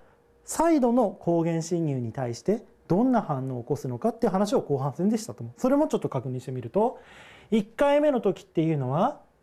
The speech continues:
一回目の抗原侵入に対しては、抗体産生っていうのは、これぐらいの時間で、これぐらいの量作られるってことがあったと思うんだけど、二回目入ってくる、つまり、免疫記憶細胞が対応する場合っていうのは、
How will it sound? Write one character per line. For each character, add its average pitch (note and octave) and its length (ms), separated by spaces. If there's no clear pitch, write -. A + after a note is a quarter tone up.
一 F3 200
回 B3 220
目 C4 80
の G#3+ 120
抗 D3 180
原 D3 160
侵 D3+ 200
入 B2+ 100
に A2+ 100
対 A#2+ 160
し - 60
て B2 60
は、 F3+ 220
抗 F3 220
体 E3 220
産 E3 220
生 B2+ 100
っ - 40
て B2+ 100
い A#2 40
う - 20
の B2+ 80
は、 F3 120
こ E3 160
れ G3+ 160
ぐ G3 100
ら F#3 160
い F3+ 40
の E3+ 120
時 D3 120
間 C#3+ 180
で、 F3+ 100
こ F#3 240
れ B3+ 140
ぐ C#4 80
ら C#4 100
い C4+ 60
の C4+ 100
量 B3+ 220
作 - 200
ら B2 120
れ A#2 100
る D3+ 80
っ F#3+ 40
て - 120
こ C3 100
と A#2 100
が A2+ 80
あ A#2 40
っ - 40
た A2+ 100
と A#2+ 80
思 A2+ 120
う - 40
ん - 20
だ A2 60
け B2+ 60
ど、 F3+ 200
二 C#3+ 220
回 B3+ 300
目 C#4 100
入 F#3 160
っ E3 40
て C3 120
く B2+ 100
る、 B2 100
つ - 120
ま C3+ 80
り、 D3+ 180
免 C4+ 300
疫 - 20
記 - 240
憶 D4 180
細 D4+ 240
胞 C4 180
が E4 120
対 D3 320
応 C#3 80
す C#3+ 160
る C3 80
場 C3+ 100
合 C3+ 40
っ - 20
て - 100
い C#3 60
う - 20
の A#2+ 60
は、 D3+ 140